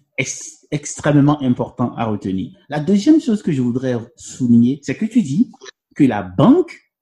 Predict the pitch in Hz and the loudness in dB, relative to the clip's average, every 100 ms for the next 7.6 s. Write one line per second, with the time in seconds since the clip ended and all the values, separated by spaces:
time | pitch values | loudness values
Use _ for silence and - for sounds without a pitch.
0 | _ _ _ 120 120 - _ - 262 - | _ _ _ -2 -2 -4 _ -2 -2 0
1 | 160 127 - - 208 269 294 - 127 104 | 2 2 2 0 4 6 4 0 -10 -4
2 | 110 123 120 131 - _ _ - 120 - | -2 2 2 2 -2 _ _ -10 -6 -4
3 | 139 107 101 104 233 294 147 143 139 139 | -4 -4 -4 2 4 4 2 -4 -4 0
4 | 226 226 160 104 98 180 175 131 117 123 | 0 0 -2 -4 -2 -2 0 0 0 0
5 | - 135 104 - - 110 110 117 - 127 | -4 -6 -6 -12 -10 -10 -10 -14 -2 -2
6 | 131 - 135 110 143 139 127 117 107 - | 0 2 2 4 4 4 4 2 0 -4
7 | 98 - 170 185 185 185 | -10 -4 -2 -2 -4 -10